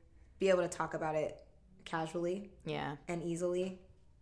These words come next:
Speaker 1: I'm sure it wasn't easy, but to have it feel that way
Speaker 2: Right.
Speaker 1: makes it safer for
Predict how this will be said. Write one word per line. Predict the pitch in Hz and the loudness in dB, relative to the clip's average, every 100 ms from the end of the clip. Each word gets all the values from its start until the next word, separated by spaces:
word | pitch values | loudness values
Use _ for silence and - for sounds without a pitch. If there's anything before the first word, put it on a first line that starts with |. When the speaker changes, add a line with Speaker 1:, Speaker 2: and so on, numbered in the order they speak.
| - - - | -20 -18 -8
Speaker 1:
I'm | 170 | 0
sure | 180 | 2
it | 151 | 2
wasn't | 170 165 165 | 0 -2 -2
easy, | 180 180 196 | -2 -2 0
but | 190 - | 0 0
to | - 160 | -2 -2
have | 160 | -2
it | 147 | -6
feel | - 160 156 | -4 -4 0
that | 180 175 | 0 0
way | 185 185 202 - | 2 0 0 -4
Speaker 2:
Right. | 175 143 123 - - - - | -2 0 -2 -6 -16 -20 -10
Speaker 1:
makes | 185 180 175 175 | -2 0 2 0
it | 156 | -2
safer | - 160 156 151 | 0 0 0 -4
for | 147 - 139 127 139 | -6 -4 -2 0 -4